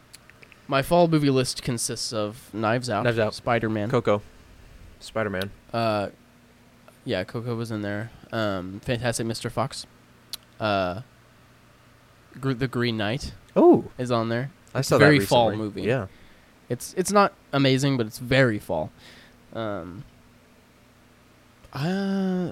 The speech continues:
Speaker 1: that's, I think that's, uh, that's the five that I have on my list right now. Um, but I, uh, yeah, I watched the first Spider-Man, and Spider-Man has been on my favorite movies of all time list since we did our first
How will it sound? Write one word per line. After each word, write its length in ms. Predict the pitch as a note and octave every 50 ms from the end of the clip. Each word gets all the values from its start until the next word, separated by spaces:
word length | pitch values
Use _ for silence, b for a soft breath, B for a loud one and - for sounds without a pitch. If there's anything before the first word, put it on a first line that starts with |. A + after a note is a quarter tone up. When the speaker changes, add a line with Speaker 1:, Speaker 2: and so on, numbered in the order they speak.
| - -
Speaker 1:
that's, 180 | F3 F3+ - -
I 100 | - D#3
think 140 | G3 G3+
that's, 300 | F3+ D3 B2+ - - - -
uh, 100 | - B2 A#2
that's 280 | A#2 A#2+ - - - -
the 80 | A#2+
five 300 | - - G#2 G#2 A2+ F#2+
that 120 | G2 F2 E2
I 20 |
have 180 | - G#2 F#2 F#2+
on 60 | D#2+
my 60 | D#2
list 220 | D2+ - - - -
right 100 | - -
now. 720 | - - - - - - - - - - - - - -
Um, 340 | C3 A#2 G#2+ G2 F2+ G2 A2+ - - - - B B B B B B B -
but 140 | C#3 C#3
I, 160 | C3+ C#3+ D3 D3
uh, 340 | C#3+ C#3+ C#3+ C#3 C3+ C3 - - _ _ _ _ _ - - - _ - - - -
yeah, 140 | D#3+ E3+ E3+
I 60 | G3
watched 320 | A3 B3+ D4 - - - -
the 80 | B3
first 280 | - - A3+ G#3 - -
Spider-Man, 480 | - - F#3 A3 A3 F3+ C#3 B2 A#2
and 140 | A2+ B2 B2+
Spider-Man 420 | - - F3+ G#3 A3 A3 G3+ F3 D#3
has 140 | C#3+ C3
been 140 | B2+ C3 C3
on 80 | B2 A#2+
my 220 | A#2 A2 A2 A2
favorite 300 | - - C3+ B2 A2+ A2 A2+
movies 260 | A#2 A2 G#2+ G2+ A2
of 100 | A2 A2
all 140 | G2+ F#2+ -
time 280 | - F#2+ A#2 C3 A2
list 220 | G2 F#2 - - -
since 440 | - - - B2+ G#2 G2+ - -
we 80 | A2 G2+
did 160 | - A2 G2+
our 80 | G2+ F2+
first 500 | - - - G#2+ G#2 G#2+ - - - -